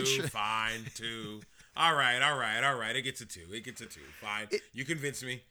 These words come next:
Speaker 2: You convince me
Speaker 1: Impact,
Speaker 2: it's a
Speaker 1: I'm
Speaker 2: two.
Speaker 1: gonna say right now, Impact Wrestling is, is a solid two wrestling.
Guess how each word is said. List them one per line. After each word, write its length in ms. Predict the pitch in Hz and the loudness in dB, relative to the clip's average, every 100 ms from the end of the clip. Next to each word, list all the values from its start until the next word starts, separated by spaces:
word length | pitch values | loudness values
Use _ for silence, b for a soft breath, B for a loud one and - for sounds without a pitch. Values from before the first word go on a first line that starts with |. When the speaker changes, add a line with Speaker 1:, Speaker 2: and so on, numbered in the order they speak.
| _ - | _ 0
Speaker 2:
You 180 | 254 285 | 4 6
convince 20 | |
me 40 | 160 | 6
Speaker 1:
Impact, 300 | 254 277 247 | 6 6 6
Speaker 2:
it's 120 | 175 | 0
a 40 | 139 | 6
Speaker 1:
I'm 100 | 220 | 6
Speaker 2:
two. 60 | |
Speaker 1:
gonna 140 | 269 254 | 6 2
say 180 | - 247 | 6 6
right 140 | 247 | 6
now, 160 | 233 196 | 4 6
Impact 400 | 196 214 214 214 | 4 6 6 4
Wrestling 520 | 185 185 - 214 214 - | 6 4 4 0 -2 0
is, 260 | 151 123 - - | 2 2 0 0
is 240 | 156 127 - | 2 2 2
a 80 | 131 | 2
solid 800 | - - - 175 180 190 190 151 _ _ | 2 2 4 6 6 6 2 -4 _ _
two 520 | - - 180 175 165 151 _ _ | -2 2 4 4 2 -2 _ _
wrestling. 540 | 110 127 - - 98 | 2 2 2 -6 -8